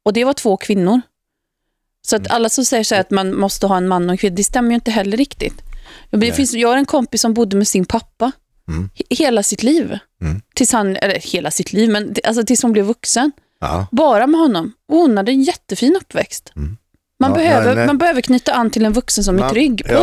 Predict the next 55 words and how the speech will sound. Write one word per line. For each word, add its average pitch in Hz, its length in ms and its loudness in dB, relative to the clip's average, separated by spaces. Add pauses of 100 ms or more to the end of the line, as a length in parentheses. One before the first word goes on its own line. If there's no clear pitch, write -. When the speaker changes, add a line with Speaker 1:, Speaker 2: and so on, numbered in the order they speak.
Speaker 1:
punkt. - 320 -4
Speaker 2:
ja, 131 280 0
ja, 127 260 -2
absolut 143 600 -4
behöver 117 180 2
man 117 100 2
göra 110 180 4
det. 98 120 2
Man 107 180 0
behöver 107 200 2
definitivt 104 640 -2
inte 92 240 0
knyta 92 340 -2
an 87 120 -2
till - 120 -10
någon 82 140 0
som - 140 -4
är 82 40 2
missbrukare. 80 720 -2
Speaker 1:
Nej, 240 180 2
och 254 100 2
inte 247 240 0
biologisk 220 580 2
förälder 208 300 0
heller, 208 300 0
det 226 80 2
vet 262 220 0
ju 294 60 2
du, 190 200 2
Gert. 233 220 0
Vi 240 100 0
pratade 262 260 0
Speaker 2:
Ja, 269 60 4
Speaker 1:
om 262 60 2
Speaker 2:
nej, 254 100 2
Speaker 1:
det - 60 2
Speaker 2:
men - 100 2
Speaker 1:
igår. - 140 4
Speaker 2:
jag - 60 4
har 214 100 4
ju 185 200 2
Speaker 1:
För - 160 -2
det 262 100 2
var 254 100 4
ju 247 60 2
väldigt 254 460 0
många 277 200 4
Speaker 2:
Nej, 226 100 2
Speaker 1:
som 233 100 0
Speaker 2:
men 226 40 0
Speaker 1:
både 220 200 2
mejlade 240 460 2
och 240 100 0
vittnade 202 440 -2
om 185 220 0